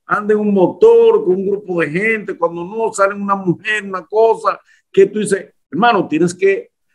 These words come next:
trabajar para tu imagen como artista. ¿Mm? Porque está bien que tú generes contenido, pero hay contenido que tú tienes que cuidar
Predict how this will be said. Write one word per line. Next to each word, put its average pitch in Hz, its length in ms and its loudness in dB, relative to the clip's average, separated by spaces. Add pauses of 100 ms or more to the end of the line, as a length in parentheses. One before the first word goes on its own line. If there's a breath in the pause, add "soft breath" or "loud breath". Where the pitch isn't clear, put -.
(160)
trabajar 175 600 2
para 151 320 -6 (100)
tu 147 160 4
imagen 170 480 2
como 147 300 -2
artista. 160 720 -2 (400)
¿Mm? 254 200 4 (560)
Porque 170 220 2
está 185 160 2
bien 214 280 0
que 208 100 2
tú 208 180 0
generes 196 460 0
contenido, 156 840 -2 (280)
pero 131 400 0
hay 131 160 0
contenido 156 580 0
que 180 80 -4
tú 170 120 -2
tienes 170 240 -4
que 170 180 -6
cuidar 165 480 0